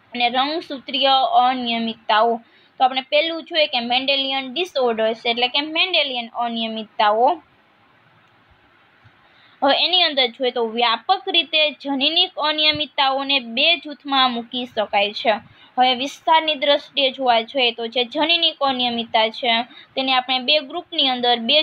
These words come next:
જૂથની અંદર મૂકી શકીએ છીએ. તેમાં એક છે મેન્ડેલિયન અનિયમિતતા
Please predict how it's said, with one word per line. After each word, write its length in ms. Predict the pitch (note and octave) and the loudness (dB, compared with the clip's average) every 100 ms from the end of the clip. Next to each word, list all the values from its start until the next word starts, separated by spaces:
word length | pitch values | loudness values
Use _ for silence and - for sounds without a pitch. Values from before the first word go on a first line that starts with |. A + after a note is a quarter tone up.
| C#4 | 0
જૂથની 360 | C#4 D4 B3+ B3 | -8 -4 0 2
અંદર 180 | C4 D4 | 2 0
મૂકી 260 | F4+ - D#4 B3+ | -2 -4 -2 0
શકીએ 320 | A#3 A#3 A3 A3 | 0 0 -2 -2
છીએ. 260 | A3+ A3 A#3 - _ - | 0 0 -4 -16 _ -2
તેમાં 320 | C4 C4+ C4 E4+ | 0 0 2 0
એક 120 | F#4+ C4 A#3 | 0 -8 -10
છે 180 | C4 A#3 A3 A#3+ | -4 -4 -2 -2
મેન્ડેલિયન 720 | B3+ D4 D#4+ D#4+ D#4 D4+ D4+ - C4 | -2 0 -2 0 0 0 -2 -2 0
અનિયમિતતા 840 | C#4+ D4 C4 A#3+ A#3+ A#3 - D4 | 2 0 0 -2 -2 -6 -4 -2